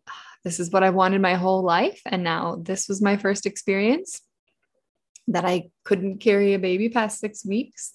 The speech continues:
that it was my fault in some way, shape, or form. Um, and then we conceived again a few months later, uh, near New Year's, near, <laughs> near the new year. And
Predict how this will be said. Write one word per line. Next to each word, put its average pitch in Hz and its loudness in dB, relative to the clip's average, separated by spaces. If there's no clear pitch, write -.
that 185 0
it 185 0
was 180 -2
my 190 2
fault 196 2
in 196 -2
some 196 -4
way, 190 -2
shape, 196 -2
or 196 0
form. 202 -2
Um, 196 -2
and 196 -4
then 208 2
we 208 2
conceived 202 -4
again 214 -4
a - -20
few 208 -2
months 196 0
later, 190 0
uh, 180 -4
near 180 -4
New 185 2
Year's, 180 -2
near, 208 2
<laughs> - -14
near 196 2
the 185 0
new 185 0
year. 180 0
And 180 0